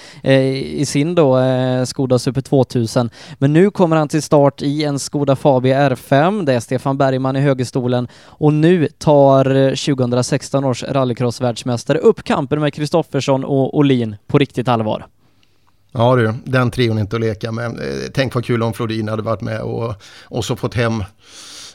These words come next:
Speaker 2: eh, ja, Pontus också kanske. Eh, men du, det här gänget och Mattias Ekström, jag såg ju en,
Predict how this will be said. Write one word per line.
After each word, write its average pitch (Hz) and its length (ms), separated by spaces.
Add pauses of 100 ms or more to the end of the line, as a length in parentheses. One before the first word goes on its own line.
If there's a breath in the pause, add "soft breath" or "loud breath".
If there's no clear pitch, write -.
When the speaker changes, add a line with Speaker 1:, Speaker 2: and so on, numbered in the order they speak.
(120 loud breath)
Speaker 2:
eh, - 100
ja, 135 440
Pontus 120 420
också 113 300
kanske. 113 440
Eh, 120 720
men 143 180
du, 120 160
det 120 80
här 127 200
gänget 123 440
och 113 380
Mattias 113 420
Ekström, 117 460
jag 135 140
såg 127 240
ju 139 60
en, 127 160